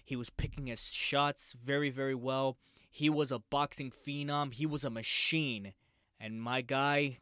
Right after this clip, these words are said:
got his twelve fight winning streak snapped, which means chances are we will never, ever see Tony Ferguson versus Khabib Nurmagomedov. And it kills me. It kills me that I have to say that out loud because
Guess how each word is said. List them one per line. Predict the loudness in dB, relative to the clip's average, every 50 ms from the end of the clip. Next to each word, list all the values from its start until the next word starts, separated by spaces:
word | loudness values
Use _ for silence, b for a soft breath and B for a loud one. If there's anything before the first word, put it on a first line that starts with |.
| _ -8
got | -4 -2 -2 0 -2
his | -2 -2 -4 -4 -4 -4
twelve | -4 0 2 2 2 2 0
fight | -2 0 0 0 0 -2
winning | -4 -6 -6 -6 -6
streak | -6 -6 -4 -2 -2 -2 -2 -4
snapped, | -6 -6 -6 -6 -4 -4 -4 -4 -4 -8 -10 -10 -10 -12 -14 _ _ _ _ _ _ _ _ -10
which | -10 -8 -8 -6
means | -4 -2 -2 -2 -2 -4 -4
chances | -4 -2 -2 -2 -2 -2 -4 -4 -2
are | 0 0 0
we | 0 -2 -4
will | -6 -6 -6
never, | -6 -2 -2 0 0 2 2 0 0 -2 -4
ever | -8 -6 -6 -6
see | -8 -8 -8 -6 -6 -4 -4 -6
Tony | -8 -10 -10 -8 -8 -8
Ferguson | -8 -8 -8 -8 -8 -8 -8 -8 -8 -8 -10 -12 -14 _ _ _ _ _ -10
versus | -8 -8 -8 -8 -10 -8
Khabib | -8 -8 -6 -6 -8 -6 -6
Nurmagomedov. | -8 -8 -8 -8 -8 -8 -8 -8 -8 -8 -10 -10 -12 -8
And | -6 -6 -6
it | -6 -8 _
kills | -14 -8 -4 -2 -2 -2 -2 -6
me. | -10 -12 -12 -12 B B B B B B
It | -2 -2 -2 -2 _
kills | -2 0 2 4 4 2 2 2
me | -2 -2 -2 -2 -2 -4 b b b b b b b b b
that | -2 0
I | 2 2
have | 0 0
to | -4 -8 -8
say | -4 -2 0 0
that | 0 0 0
out | 0 -2 -4 -4
loud | -2 -2 0 -2 -2 -4
because | -8 -12 -12 -12 -12 -8 -6 -4 -4 -4 -6 -8 -8 -8 -10 -10 -12